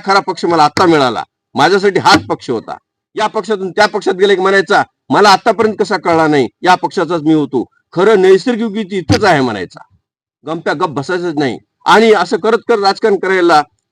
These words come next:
योगायोगाने त्या काळात विधानसभेची निवडणूक लागल्या होत्या, युतीची ताटातूट झाली होती, पक्षाची फाटाफूट झाली होती, पक्षाला माणसं भेटत नव्हती, गंप्याला पक्ष भेटत नव्हता. एका पक्षाने गंप्याला तिकीट दिलं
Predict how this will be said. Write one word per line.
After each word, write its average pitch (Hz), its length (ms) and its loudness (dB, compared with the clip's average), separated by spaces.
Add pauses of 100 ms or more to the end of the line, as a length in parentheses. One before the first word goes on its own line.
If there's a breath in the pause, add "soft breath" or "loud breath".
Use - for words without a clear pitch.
योगायोगाने 175 460 2
त्या 170 180 -2
काळात 170 240 0
विधानसभेची 156 520 -2
निवडणूक 160 320 2
लागल्या 160 280 2
होत्या, 120 280 -2 (360)
युतीची 170 360 -6
ताटातूट 185 460 -2
झाली 180 220 2
होती, 165 300 0 (400)
पक्षाची 185 360 -6 (140)
फाटाफूट 196 400 0
झाली 190 200 4
होती, 165 300 2 (280)
पक्षाला 220 380 2
माणसं 208 280 4
भेटत 196 240 4
नव्हती, 175 360 2 (300)
गंप्याला 190 320 4
पक्ष 208 240 -2
भेटत 123 260 0
नव्हता. 92 280 -12 (640)
एका 185 120 -2
पक्षाने 202 380 -2
गंप्याला 190 360 0
तिकीट 214 360 0
दिलं 147 280 4